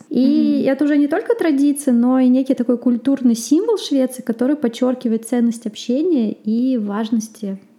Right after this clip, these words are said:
Speaker 1: замедления.
Speaker 2: Мгм. Да. И поэтому наш подкаст называется «Фика по душам». Мы тут сидим с, э, вкусным чаем,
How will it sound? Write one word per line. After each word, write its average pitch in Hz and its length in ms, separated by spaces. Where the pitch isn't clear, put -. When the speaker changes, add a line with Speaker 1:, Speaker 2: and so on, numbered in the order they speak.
Speaker 1:
замедления. 202 960
Speaker 2:
Мгм. 226 680
Да. 202 360
И 214 340
поэтому 330 640
наш 240 220
подкаст 220 360
называется 208 460
«Фика 254 560
по 262 80
душам». 202 640
Мы 220 200
тут 214 200
сидим 208 520
с, - 240
э, 196 400
вкусным 214 640
чаем, 277 1000